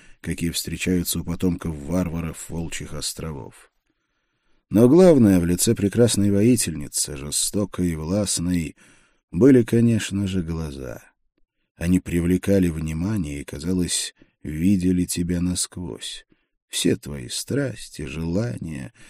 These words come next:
всю твою слабость, испорченность и жалкие стремления. Голубые, холодные и чаще всего равнодушные, они напоминали ледник северного Ньюгорта, лежащий под открытым небом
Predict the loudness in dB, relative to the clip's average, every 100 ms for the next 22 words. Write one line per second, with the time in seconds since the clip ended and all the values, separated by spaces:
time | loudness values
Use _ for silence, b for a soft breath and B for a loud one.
0 | b -6 4 4 6 2 2 -2 -2 -4
1 | -4 -6 -6 -6 -4 -4 -2 -2 -2 -6
2 | -8 -10 -10 -12 -14 b b _ -6 -4
3 | -4 -6 -10 -10 -8 -10 -10 -10 -10 -12
4 | -14 -18 -20 _ _ _ _ _ _ _
5 | -10 -10 -10 -10 -8 -8 -8 -14 _ _
6 | _ _ -12 -8 -2 0 2 0 -4 -4
7 | -10 _ _ _ -10 -2 2 2 2 -2
8 | -2 0 2 2 0 -2 0 0 -2 -6
9 | -10 -12 _ _ _ _ _ 6 8 8
10 | 6 6 8 8 8 8 6 6 6 6
11 | 2 0 4 4 4 2 2 4 4 4
12 | 2 -2 -8 -10 -12 -12 b b b -4
13 | 0 2 0 -2 -4 -2 -2 -4 -2 -2
14 | 0 -4 -2 -2 -2 -2 -4 -6